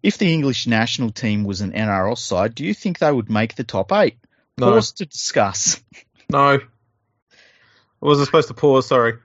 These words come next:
Speaker 2: Pause. No.
Speaker 1: Yeah, I, I don't think they would. I think
Speaker 2: I,
Speaker 1: that
Speaker 2: I wonder, when I watch them play, whether there's much difference between them and the West Tigers. Because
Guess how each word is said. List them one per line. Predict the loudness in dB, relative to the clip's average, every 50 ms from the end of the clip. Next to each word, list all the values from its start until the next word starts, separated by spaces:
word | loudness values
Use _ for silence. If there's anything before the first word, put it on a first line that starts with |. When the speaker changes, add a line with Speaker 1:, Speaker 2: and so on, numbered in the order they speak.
| _ _
Speaker 2:
Pause. | -4 -2 0 0 0 -2 -4 -6 _ _ _ _ _ _ _ _ _ _ _ _ _ _ -6
No. | -2 0 2 2 0 -2 -4 -10 _ _ _ _ _ -18
Speaker 1:
Yeah, | -14 -10 -8 -8 -6 -6 -8 -6 -6
I, | -8
I | -8
don't | -6 -6 -6 -6 -6 -8 -12
think | -16 -18 -12 -8
they | -6 -4 -4
would. | -4 -4 -6 -6 -6 -6 -8
I | -8 -10
think | -10 -8 -4 -4 -2 -2 -2
Speaker 2:
I, | -4
Speaker 1:
that | -4 -2 0
Speaker 2:
I | 0 0 0 -2 -2
wonder, | -4 -4 -4 -4 -2 -4 -4 -4 -6 -8 _ _ _
when | -6 -4 -4
I | -4
watch | -4 -2 -4 -4 -4 -4 -8
them | -6 -6 -6 -6
play, | -8 -8 -8 -6 -6 -8 -10 -12 -16 _ _ _ _ _ _ _ _ _ _ _ _ _ _ _ _ _ _ -14
whether | -8 -2 2 2 4 4 4 2 2 2 0 -2 -4 -6 -12 _
there's | -6 -6 -6 -4
much | -4 -6 -6 -6 -4
difference | -4 -4 -4 -4 -8 -10
between | -10 -12 -12 -6 -4 -4 -4 -4 -6
them | -4 -2 0 2 2 2 0 -2 -6 -8 -10 -14 -20 _ _ _ _ _ _ _ _ _ _ _
and | -6 -4 -2 -2
the | -2
West | 0 0 -2 -2 -2 -8 -6
Tigers. | -2 0 0 0 0 -2 -8 -12 -16 -20 -20 _ _ _ _ _ _ _ _ _ _ _ _ _ _ _ _ _ _ _ _ _ _ _ _ _ _ _ _ _ _ _ _ _ _ _ _ _
Because | -8 -8 -2 0 0 0 0 -2 -6 -10 -18